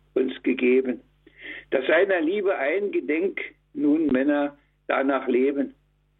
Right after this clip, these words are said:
nicht abhängt von der Heiligkeit des Priesters Gottes Gnade, dass sie nicht gilt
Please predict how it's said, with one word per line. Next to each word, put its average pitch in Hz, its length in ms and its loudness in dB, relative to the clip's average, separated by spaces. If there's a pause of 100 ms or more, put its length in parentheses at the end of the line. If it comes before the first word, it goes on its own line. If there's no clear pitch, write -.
(280)
nicht - 260 0
abhängt - 720 -2
von 139 160 0
der 135 160 2
Heiligkeit 139 640 0
des 135 240 -2
Priesters 143 680 0
Gottes 139 380 -2
Gnade, 156 460 -2 (840)
dass 131 140 0
sie 135 100 2
nicht 123 280 2
gilt 151 340 2